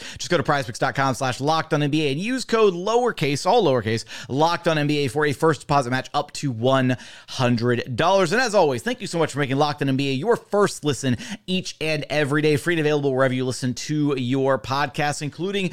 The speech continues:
YouTube, whether it's on your way to work, on your lunch break, in the gym. Thank you for making Locked On N B A part of your day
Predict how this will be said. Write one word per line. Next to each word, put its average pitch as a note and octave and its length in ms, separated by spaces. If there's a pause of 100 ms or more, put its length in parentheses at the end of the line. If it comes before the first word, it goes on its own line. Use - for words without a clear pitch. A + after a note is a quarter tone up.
(240)
YouTube, G3+ 380
whether E3 220
it's D#3+ 120
on D#3+ 120
your D3 120
way C#3+ 100
to C3 100
work, A#3 340
on C#3+ 100
your B2 100
lunch F#3 280
break, G3+ 180
in C#3+ 160
the A#2 80
gym. D#3 400
Thank A3+ 420
you F#3 80
for D3 40
making D#3 200
Locked C#3+ 240
On C3+ 80
N C3 60
B B2 180
A A2+ 40
part C#3+ 180
of B2+ 80
your C3 80
day F#2+ 340